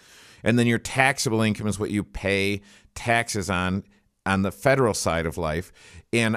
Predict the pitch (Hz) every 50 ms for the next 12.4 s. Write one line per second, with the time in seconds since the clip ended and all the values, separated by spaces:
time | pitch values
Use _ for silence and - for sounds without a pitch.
0 | - - 117 127 135 143 135 131 107 95 - - 117 123 143 147 131 - - -
1 | 120 113 - 127 113 101 95 104 110 87 82 - - 107 104 110 113 117 - 127
2 | 104 - - - - 113 110 107 107 110 104 - - 110 101 98 92 - - -
3 | 117 107 107 113 110 - - - 113 104 104 107 104 - - - 107 104 107 104
4 | - - 117 98 90 - - - 107 104 101 98 - 92 82 80 - - 110 101
5 | 92 90 - - 85 78 80 - - 95 92 87 - 101 92 87 82 - 95 87
6 | 85 - - 95 80 71 76 - - - - _ - 101 113 120 110 110 104 101
7 | - 127 104 95 90 101 - _ _ _ _ _ _ - 98 107 110 107 107 110
8 | 101 95 104 104 - - 117 110 98 - - 104 101 107 110 - - 113 113 95
9 | 87 87 87 _ - - - - - 87 - - - 107 113 - - 110 120 127
10 | 123 135 131 117 113 98 120 92 - 110 110 110 - - 98 - - 98 87 90
11 | 95 - - - - - _ - 127 135 139 143 143 143 131 151 165 156 - 147
12 | 123 113 - - 120 113 113